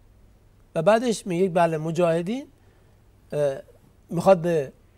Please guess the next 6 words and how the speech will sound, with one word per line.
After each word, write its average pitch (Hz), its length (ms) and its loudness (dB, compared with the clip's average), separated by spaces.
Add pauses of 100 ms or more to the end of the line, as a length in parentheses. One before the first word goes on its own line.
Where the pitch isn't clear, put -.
(160)
وحشتش 170 680 -4
از 147 340 -6 (520)
نقش 214 320 -2
مجاهدین 160 680 -6
در، 147 360 -4 (640)
اه، 135 320 -10